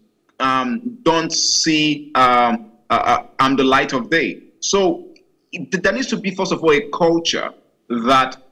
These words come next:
we want to do this, ev-, and everybody is on board. Everybody, uh, there's a buy-in of, of everyone in the country. There's a mindset that the environment is important. There's a mindset that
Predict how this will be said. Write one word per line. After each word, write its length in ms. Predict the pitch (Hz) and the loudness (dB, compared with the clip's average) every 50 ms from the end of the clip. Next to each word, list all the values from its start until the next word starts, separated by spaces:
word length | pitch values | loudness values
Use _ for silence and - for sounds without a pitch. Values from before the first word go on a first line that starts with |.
| _ _ _ | _ _ _
we 240 | 120 131 151 170 170 | -4 0 2 2 2
want 320 | 160 165 180 185 185 180 | 4 4 2 2 2 0
to 80 | - 131 120 | -4 -6 -2
do 200 | 131 127 117 101 | -2 -2 0 0
this, 360 | 104 98 135 147 - - - - | 0 -2 0 -2 -4 -4 -2 0
ev-, 200 | 147 165 - - - | 0 0 0 0 -2
and 160 | 143 143 - | -2 0 0
everybody 440 | - 165 170 180 175 - 160 160 160 | 0 0 0 -2 0 0 -2 -2 -2
is 100 | 143 135 | -4 -4
on 180 | 131 123 120 - | -4 -4 -6 -4
board. 300 | 107 101 98 110 120 - | -4 -4 -2 -4 -2 -2
Everybody, 500 | 151 160 160 165 - 170 165 160 165 165 | -2 -2 -2 -2 -2 0 0 0 0 0
uh, 380 | 151 147 - 131 123 120 120 113 - | 0 -2 -2 -2 -2 -2 -4 -2 -2
there's 140 | 135 123 135 | 0 0 0
a 80 | 127 117 | 0 0
buy-in 720 | - - 165 175 175 156 131 127 131 139 151 - - - - _ _ _ | 0 0 0 0 0 0 -2 -4 -6 -8 -10 -12 -18 -20 -20 _ _ _
of, 140 | 143 139 131 - - - _ - | -2 -2 -2 -4 -12 -8 _ -2
of 140 | 139 - | 2 4
everyone 760 | 160 175 170 175 185 180 160 151 151 151 151 151 147 - - - | 4 2 4 4 2 2 2 4 2 2 2 0 -2 -6 -10 -8
in 340 | 160 185 202 208 214 202 185 | -4 -2 0 0 0 0 0
the 120 | 165 147 - | -2 -2 -2
country. 600 | - 156 151 151 147 - 113 92 69 - - - _ _ | -2 -2 -2 -2 -4 -4 -6 -6 -6 -8 -12 -20 _ _
There's 140 | 147 147 - | 0 2 4
a 60 | 156 | 2
mindset 1000 | 151 151 151 160 175 185 196 190 202 202 175 - - - 151 147 143 - - - - | 2 2 0 2 2 4 4 4 2 2 2 2 2 2 0 0 0 -2 -10 -4 -2
that 260 | 143 131 123 - - - _ _ _ _ _ _ | -2 -2 -2 -4 -10 -18 _ _ _ _ _ _
the 120 | 156 160 165 | 2 2 2
environment 600 | 151 131 - 175 190 190 190 185 185 196 190 185 | 2 2 2 4 4 4 2 0 -2 -4 -4 -4
is 160 | 160 123 127 | -8 -6 -4
important. 800 | 143 135 123 - - 135 143 139 147 139 139 139 - - - _ | -4 -4 -4 -4 -2 -2 -2 0 0 -2 -2 -4 -8 -16 -6 _
There's 140 | 151 147 147 | 0 2 4
a 80 | 147 143 | 2 2
mindset 840 | 147 147 170 180 190 196 196 190 - 160 147 151 - - - _ | 2 2 2 2 2 2 -2 -4 -4 -4 -4 -4 -6 -14 -6 _
that 300 | 143 135 131 - - | 2 2 2 2 -2